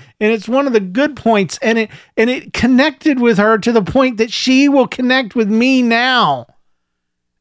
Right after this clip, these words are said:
Oh, and that was my whole thing through the whole thing, is I said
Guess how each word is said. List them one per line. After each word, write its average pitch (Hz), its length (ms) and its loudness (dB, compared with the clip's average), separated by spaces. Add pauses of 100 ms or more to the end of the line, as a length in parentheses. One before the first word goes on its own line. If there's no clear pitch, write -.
(120)
Oh, 254 680 2 (180)
and 214 160 0
that 311 220 2
was 254 180 2
my 262 140 2
whole 277 280 4
thing 294 300 0
through 247 120 2
the 233 100 4
whole 269 180 6
thing, 285 220 0
is 233 160 2
I 226 80 4
said 277 500 0